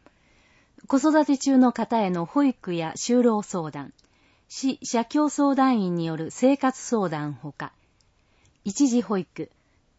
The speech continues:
一歳六ヶ月から就学前。定員十人、申し込み順無料。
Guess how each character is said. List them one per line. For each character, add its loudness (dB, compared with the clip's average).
一 0
歳 -2
六 -4
ヶ 0
月 -6
か -10
ら -14
就 2
学 -2
前。 -4
定 2
員 6
十 4
人、 -4
申 4
し -8
込 0
み 2
順 -4
無 -2
料。 -4